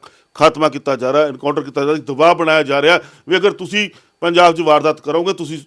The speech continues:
ਇੱਥੇ ਜਿੰਦੇ ਨਹੀਂ ਰਹੋਗੇ। ਬਿਲਕੁਲ ਵਧੀਆ ਗੱਲ ਕਰ ਰਹੀ ਆ ਸਾਡੇ ਡੀ ਜੀ ਪੀ ਸਾਹਿਬ, ਵਧੀਆ ਕੰਮ ਕਰ ਰਹੇ ਨੇ, ਮੈਂ ਫਿਰ ਕਹਿ ਰਿਹਾ। ਪਰ ਫਿਰ ਵੀ ਵਪਾਰੀ ਚਾਹੁੰਦਾ ਵੀ ਮੈਨੂੰ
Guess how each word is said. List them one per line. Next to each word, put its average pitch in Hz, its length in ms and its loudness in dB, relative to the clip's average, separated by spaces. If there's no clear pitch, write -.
ਇੱਥੇ 156 220 -4
ਜਿੰਦੇ 156 320 -2
ਨਹੀਂ 143 100 -2
ਰਹੋਗੇ। 135 220 -6
ਬਿਲਕੁਲ 180 420 -8
ਵਧੀਆ 175 280 2
ਗੱਲ 185 180 2
ਕਰ 170 180 -2
ਰਹੀ 185 140 -2
ਆ 185 100 2
ਸਾਡੇ 143 220 -6
ਡੀ 151 100 -6
ਜੀ 143 100 -10
ਪੀ 147 100 -16
ਸਾਹਿਬ, 151 240 0
ਵਧੀਆ 156 200 -4
ਕੰਮ 165 240 -6
ਕਰ 143 140 -2
ਰਹੇ 160 80 -4
ਨੇ, 175 60 -8
ਮੈਂ 165 80 -6
ਫਿਰ 208 240 2
ਕਹਿ 180 180 2
ਰਿਹਾ। 165 180 -2
ਪਰ 190 120 0
ਫਿਰ 233 260 2
ਵੀ 208 180 -2
ਵਪਾਰੀ 165 360 2
ਚਾਹੁੰਦਾ 185 460 0
ਵੀ 196 100 -12
ਮੈਨੂੰ 180 600 -8